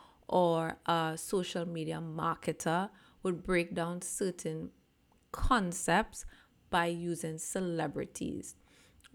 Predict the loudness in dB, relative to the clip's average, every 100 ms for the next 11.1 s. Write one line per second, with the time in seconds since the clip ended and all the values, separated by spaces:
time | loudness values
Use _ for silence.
0 | -18 -4 -2 0 0 -2 -6 -20 _ _
1 | _ -14 -10 2 4 4 2 -2 -2 -4
2 | -6 -4 -4 -2 0 0 -4 -8 -14 _
3 | -20 -18 -4 -4 -4 -6 -6 -2 2 2
4 | 0 -8 -8 -4 -2 -4 -6 -6 -6 -6
5 | -4 0 0 -2 -4 -2 -2 -2 -6 -4
6 | -6 -6 -8 -8 -6 -8 -12 -6 -4 -4
7 | -6 -6 -8 -6 -6 -6 -4 -8 -8 -6
8 | -2 -2 -2 -6 -6 -6 -6 -4 -6 -6
9 | -10 -8 -8 -10 -12 -10 -8 -10 -12 -20
10 | -20 -20 -20 _ -8 -4 8 10 10 6